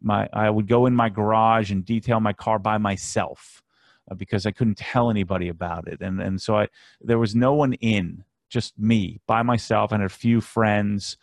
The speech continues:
Um, so I was doing it all on my own, and I'm, th-, but this belief that I'm better than you meant that I just, a-, again, it wasn't, like, a conscious thing. It wasn't like I, I, I,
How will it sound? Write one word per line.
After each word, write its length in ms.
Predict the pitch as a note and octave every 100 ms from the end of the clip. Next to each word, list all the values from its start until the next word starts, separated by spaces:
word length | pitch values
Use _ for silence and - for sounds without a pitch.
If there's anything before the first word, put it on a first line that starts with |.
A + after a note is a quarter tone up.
| - - _
Um, 340 | - G2+ G2+ - F#2+
so 200 | - A2
I 60 | G#2+
was 140 | G2+
doing 280 | F#2 A#2+ C3
it 40 |
all 200 | C3 B2+
on 80 | B2
my 200 | A#2 A2
own, 400 | G2 F#2+ G2 F#2+ - - _
and 140 | G#2
I'm, 240 | G#2 G2 - - G2
th-, 240 | G#2 F#2+ -
but 220 | G2 A#2+ A2
this 180 | A2+
belief 680 | - A2+ A2 C3 C3 G#2 - G#2+
that 100 | G#2
I'm 160 | G2+
better 400 | F#2 B2 B2+ B2+
than 240 | G#2+ G#2 F#2+
you 420 | F2 F2+ F2+ F#2 _ _
meant 300 | - A2 A2 -
that 200 | A2 G#2+ -
I 80 | C3
just, 340 | B2 B2+ - _ _ _ _
a-, 240 | D#3+ - D3+
again, 240 | C#3 D3+
it 120 | C#3
wasn't, 440 | C#3+ E3+ D#3+ C#3+ -
like, 180 | A#2
a 80 | G#2+
conscious 600 | - - B2+ B2 - -
thing. 260 | B2 A#2 A2
It 100 | -
wasn't 400 | A#2+ C3+ B2+ -
like 320 | A2+ G#2+ A2
I, 540 | G#2+ G2+ - G2 G2 -
I, 100 |
I, 100 | F#2+